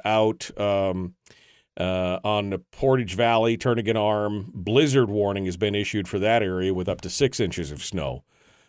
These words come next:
Um, and, uh, from the Hope Cutoff to Seward,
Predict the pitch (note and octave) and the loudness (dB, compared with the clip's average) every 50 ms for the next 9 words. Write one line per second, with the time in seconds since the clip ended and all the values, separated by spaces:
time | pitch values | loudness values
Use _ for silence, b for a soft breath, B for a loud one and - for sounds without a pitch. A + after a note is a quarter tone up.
0 | b b _ D2+ D#2+ D#2+ D2+ D2+ D2+ D2+ D2+ D#2 D#2 E2 - - F#2+ F#2+ F2+ F2 | b b _ -4 -2 -2 -2 -2 -2 -4 -4 -4 -6 -8 -8 -6 -4 -4 -2 -2
1 | F2 F2 E2+ E2 E2 D#2+ F2 E2 D#2+ D#2+ D#2+ D#2 E2 - _ - - C3 A#2 A#2 | -2 -2 -4 -4 -4 -4 -4 -4 -2 -4 -4 -6 -8 -10 _ 0 2 2 4 4
2 | A2 G2 G2+ A2+ A2 F#2 - - B2+ A#2 G#2+ G2+ F#2+ F#2 F2+ - - F2+ - - | 2 2 2 2 2 2 2 2 2 4 4 4 4 2 2 0 -6 -6 -4 0
3 | - B2 A2 F2+ C#2 A#1 G#1+ - | 2 4 4 2 0 -4 -8 -14